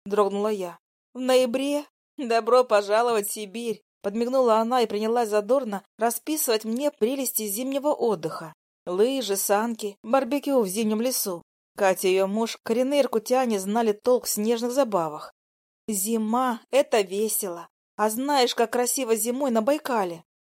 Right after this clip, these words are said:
Лед такой прозрачный, что можно увидеть водоросли на дне,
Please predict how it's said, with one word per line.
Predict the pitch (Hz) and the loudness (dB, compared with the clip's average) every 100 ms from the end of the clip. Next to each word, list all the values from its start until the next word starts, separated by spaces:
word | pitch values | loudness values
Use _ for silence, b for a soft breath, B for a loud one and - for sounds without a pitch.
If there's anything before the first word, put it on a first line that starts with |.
| _ _ | _ _
Лед | 240 254 294 - | -4 0 2 2
такой | 254 285 | 2 2
прозрачный, | 254 254 254 269 269 214 208 | 4 2 2 0 -2 -6 -8
что | - 226 | -2 -2
можно | 233 269 254 247 | 2 0 0 0
увидеть | - 226 262 247 208 | 0 -2 -4 -10 -12
водоросли | 214 311 240 208 233 | -4 0 2 2 2
на | 240 294 | 2 2
дне, | 240 214 | 0 -4